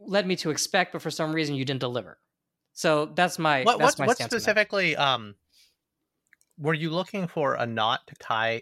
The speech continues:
Speaker 2: everything together? Because everything
Speaker 1: Yeah, 'cause
Speaker 2: does
Speaker 1: I felt that was
Speaker 2: ultimately come to a
Speaker 1: promised.
Speaker 2: conclusion.
Speaker 1: Everything does come to a conclusion 'cause everyone dies,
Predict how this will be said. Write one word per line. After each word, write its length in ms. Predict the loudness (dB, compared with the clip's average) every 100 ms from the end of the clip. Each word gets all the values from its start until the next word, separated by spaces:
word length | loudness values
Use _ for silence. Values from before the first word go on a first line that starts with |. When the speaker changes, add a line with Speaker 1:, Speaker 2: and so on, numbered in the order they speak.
| -6
Speaker 2:
everything 400 | -6 -6 -6 -6
together? 540 | -6 -2 -2 0 -4 _
Because 320 | -4 0 0 2
everything 280 | 2 4 4
Speaker 1:
Yeah, 160 | 4
'cause 20 |
Speaker 2:
does 160 | 4 4
Speaker 1:
I 40 | 4
felt 160 | 4
that 60 | 4
was 80 | 4
Speaker 2:
ultimately 120 | 2
come 60 | 2
to 60 |
a 20 | 0
Speaker 1:
promised. 220 | -2 -6
Speaker 2:
conclusion. 280 | -8 -8 -8 -12 _ _ _ _ -8
Speaker 1:
Everything 360 | -2 0 0 0
does 180 | -2 -2
come 160 | -4
to 100 | -4
a 60 | -4
conclusion 380 | -2 -4 -2 -2
'cause 100 | -2
everyone 360 | -2 -4 -4
dies, 500 | -4 -2 -2 -4 -6